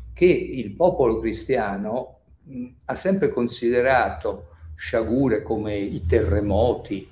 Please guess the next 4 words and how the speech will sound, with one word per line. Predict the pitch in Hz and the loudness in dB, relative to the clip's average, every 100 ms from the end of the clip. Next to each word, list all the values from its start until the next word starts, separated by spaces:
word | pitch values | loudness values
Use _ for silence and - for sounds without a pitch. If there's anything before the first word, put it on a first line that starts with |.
| 82 - - - | -10 -10 -14 -10
ehm, | 117 104 101 101 101 98 95 95 92 95 | -2 0 2 0 -4 -8 -8 -12 -16 -6
le, | 110 104 101 101 95 98 98 101 | -2 0 -2 -4 -8 -10 -10 -6
le | 113 - | -6 0
carestie, | 107 104 - - 98 113 123 98 92 - | 2 2 -2 -6 -12 -8 -4 -2 -4 -8